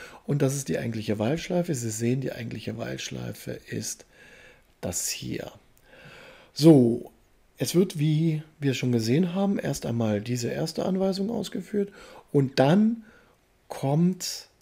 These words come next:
das, der Prozess in diese Abfrage dieser Bedingung. Es wird abgefragt,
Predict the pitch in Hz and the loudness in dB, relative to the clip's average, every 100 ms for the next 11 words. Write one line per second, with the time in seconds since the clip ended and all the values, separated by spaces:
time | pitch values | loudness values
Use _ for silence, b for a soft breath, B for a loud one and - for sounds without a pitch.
0 | _ _ _ - 113 - - 107 - 110 | _ _ _ -2 -2 -2 -2 -2 -2 -6
1 | - 147 180 - - - B B B B | 0 2 2 -2 -8 -12 B B B B
2 | - 151 170 175 190 180 147 143 147 147 | 0 4 6 6 4 0 -2 -4 -2 -4
3 | 123 - - 117 117 123 113 110 110 120 | -4 -10 -8 -4 -2 -2 -4 -2 -4 -4
4 | - 113 - - - - 135 - - - | -8 -12 -12 -14 -12 -10 -10 -8 -10 -6
5 | 156 - - 151 151 147 - - | -8 -8 -6 0 0 -2 -8 -10